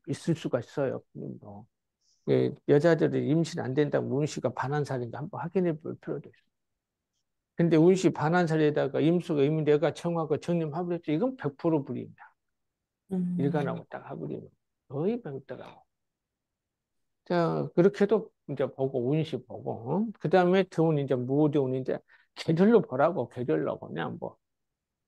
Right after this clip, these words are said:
Speaker 1: 추고 기문 걸렸니, 뭐, 뭘 했니, 그런 게 별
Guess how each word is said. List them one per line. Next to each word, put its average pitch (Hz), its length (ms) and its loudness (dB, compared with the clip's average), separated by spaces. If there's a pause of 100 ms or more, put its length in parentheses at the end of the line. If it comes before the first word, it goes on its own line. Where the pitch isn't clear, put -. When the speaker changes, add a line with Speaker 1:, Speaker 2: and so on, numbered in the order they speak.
(160)
Speaker 1:
추고 233 300 4
기문 170 420 6
걸렸니, 135 640 2
뭐, 120 200 -2
뭘 143 280 2
했니, 131 360 -4
그런 160 240 -4
게 - 140 -20
별 - 260 2